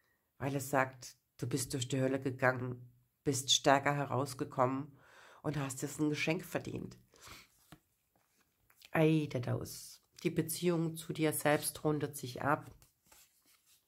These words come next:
Warum liegt jetzt hier der Berg dabei? Hm, ja, genau, schaut mal, du bist da oben angekommen.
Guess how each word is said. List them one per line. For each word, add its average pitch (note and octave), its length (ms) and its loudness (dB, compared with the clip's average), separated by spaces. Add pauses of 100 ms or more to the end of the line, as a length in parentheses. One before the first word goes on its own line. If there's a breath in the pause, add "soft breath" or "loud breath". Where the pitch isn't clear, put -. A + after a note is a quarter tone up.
(1500 loud breath)
Warum D#3+ 280 6
liegt D#3+ 220 0
jetzt D#3+ 160 -2
hier D#3+ 180 0
der D#3 120 2
Berg D3 500 0
dabei? B2+ 560 -6 (280)
Hm, C3+ 200 0
ja, C#3+ 220 6
genau, C3+ 500 0
schaut B2+ 340 -2
mal, B2+ 120 -2
du B2 100 -4
bist B2+ 280 -8
da C3 40 -4
oben B2 300 -2
angekommen. C3+ 760 -8